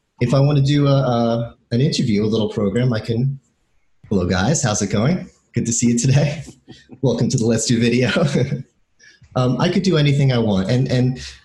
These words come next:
the backgrounds, if I want something a little bit more, um, you know, like this little cityscape. And the way I came up with this stuff is it's because, uh, of a hobby. Uh,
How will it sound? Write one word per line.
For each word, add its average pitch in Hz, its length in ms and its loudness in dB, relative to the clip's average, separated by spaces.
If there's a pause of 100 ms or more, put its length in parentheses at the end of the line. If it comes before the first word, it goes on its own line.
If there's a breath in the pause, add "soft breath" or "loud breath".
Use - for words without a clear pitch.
(380 loud breath)
the 120 80 -6
backgrounds, 147 640 2
if - 80 0
I 117 40 2
want 117 240 2
something 107 300 -2
a 104 60 0
little 107 260 -2
bit 98 140 -2
more, 95 400 0
um, 76 360 -6 (1300)
you 107 80 0
know, - 80 -4 (300)
like 101 80 -8
this - 120 -12
little 90 160 -4
cityscape. 139 720 0 (1200 loud breath)
And 135 360 2
the 143 160 0
way 214 280 2
I 180 100 0
came 160 300 0
up 190 180 0
with 139 160 0
this 107 200 -2
stuff 95 420 -4 (360 loud breath)
is 147 220 2
it's 160 100 -2
because, 170 480 0
uh, 143 240 0
of 143 80 2
a 165 60 0
hobby. 190 540 -2 (380 loud breath)
Uh, 117 300 0